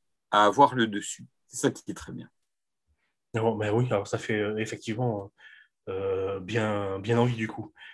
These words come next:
Speaker 1: Ah
Speaker 2: Euh,
Speaker 1: ouais, ouais.
Speaker 2: dommage que, qu'il ne soit pas traduit, mais pour, bon, pour les anglophones, Exit Sherlock Holmes de Robert,
Speaker 1: Ah oui.
Speaker 2: euh, Lee Hall. Alors Xavier, euh, Ménonjon, vous êtes, euh, diplômé en philosophie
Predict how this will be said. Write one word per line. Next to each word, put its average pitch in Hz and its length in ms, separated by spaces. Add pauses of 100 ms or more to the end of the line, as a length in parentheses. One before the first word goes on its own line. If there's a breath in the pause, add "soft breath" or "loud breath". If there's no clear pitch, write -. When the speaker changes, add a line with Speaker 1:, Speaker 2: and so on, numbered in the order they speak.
(140 loud breath)
Speaker 1:
Ah 92 60
Speaker 2:
Euh, 107 280
Speaker 1:
ouais, 104 80
ouais. 101 80 (480)
Speaker 2:
dommage 113 380
que, 98 480
qu'il 101 180
ne 92 80
soit - 140
pas 104 80
traduit, 123 320
mais 123 100
pour, 107 220
bon, 101 120
pour 110 140
les 104 80
anglophones, 131 480 (380 loud breath)
Exit 127 340
Sherlock 110 320
Holmes 123 180
de 117 60
Robert, 104 280
Speaker 1:
Ah 107 40
oui. 107 180 (180)
Speaker 2:
euh, 101 220
Lee 113 160
Hall. 104 260 (1000 loud breath)
Alors 143 140
Xavier, 165 400
euh, 143 120
Ménonjon, 139 360
vous 135 100
êtes, - 240
euh, 110 760
diplômé 175 360
en 151 60
philosophie 131 680